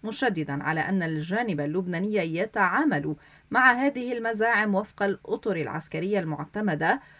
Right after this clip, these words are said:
ويطالب دائماً بالأدلة الواضحة قبل الأخذ بأي اتهام. وقال: "ما يعيق تنفيذ خطة الجيش جنوب الليطاني استمرار احتلال إسرائيل أراضي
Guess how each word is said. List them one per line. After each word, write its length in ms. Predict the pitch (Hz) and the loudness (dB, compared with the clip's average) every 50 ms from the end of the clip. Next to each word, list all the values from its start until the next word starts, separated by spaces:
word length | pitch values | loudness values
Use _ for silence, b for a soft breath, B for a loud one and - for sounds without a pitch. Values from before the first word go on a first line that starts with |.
| B B B | B B B
ويطالب 680 | - 214 220 254 269 - 349 349 330 330 254 277 262 202 | 6 6 6 6 6 0 0 2 2 2 2 0 2 2
دائماً 400 | 208 226 - - 262 240 233 233 | 2 2 2 0 -2 -2 -2 -2
بالأدلة 640 | 226 208 214 - - 196 196 254 277 311 320 294 285 277 | 0 0 0 0 0 -2 0 0 0 0 0 0 -2 -4
الواضحة 580 | 233 226 202 170 151 139 151 160 - - 160 | -4 -2 0 0 0 0 -2 -6 -6 -6 -6
قبل 320 | - - 196 202 196 185 175 | -4 0 0 0 2 2 -2
الأخذ 480 | 160 151 - - 277 - 214 226 233 | -2 0 -2 -2 -4 -2 -4 -6 -2
بأي 340 | 196 220 - - 240 196 165 | -2 -2 -2 -2 -2 -4 -6
اتهام. 460 | 143 - - 143 139 143 - - 180 - B B B B B B B B | -6 -8 -10 -8 -6 -6 -6 -8 -10 -18 B B B B B B B B
وقال: 1120 | - 220 247 262 262 262 262 262 - _ - 330 339 320 302 262 220 214 226 254 294 294 277 | 2 4 6 8 8 8 6 4 0 _ 0 2 4 4 4 4 4 6 6 6 6 6 4
"ما 140 | 208 151 143 | 4 2 0
يعيق 500 | - 107 101 110 156 240 277 277 - 190 | -2 -2 -2 0 2 2 2 2 0 -2
تنفيذ 460 | - 165 151 151 - 233 220 180 151 | 0 0 -2 -2 0 0 2 2 2
خطة 340 | 147 - 160 - - 139 - 151 | -2 -2 -8 -6 -6 -8 -8 -6
الجيش 500 | - 147 156 170 175 214 247 220 - - | -8 -6 -4 0 0 0 0 -2 -8 -10
جنوب 360 | - 156 160 135 135 139 139 | -8 -8 -6 -6 -6 -6 -6
الليطاني 560 | 139 143 156 190 - 247 247 247 240 220 214 | -4 -4 -4 -2 2 4 4 4 4 2 -2
استمرار 720 | 220 208 - - 151 143 143 147 165 185 185 190 185 180 | -2 -4 -4 -4 -4 -2 0 0 0 2 2 2 2 2
احتلال 680 | 180 - - - - 202 185 185 233 294 311 220 - - | 0 -4 -12 -12 -6 -4 -2 0 2 0 0 0 -2 -4
إسرائيل 560 | 151 - - 147 147 - 196 226 233 220 196 | -6 -8 -4 -4 -4 -4 -4 -4 -2 -2 -2
أراضي 680 | - - 175 185 214 240 240 180 165 147 151 151 147 | -2 -2 0 0 2 0 0 -2 -2 -2 0 0 0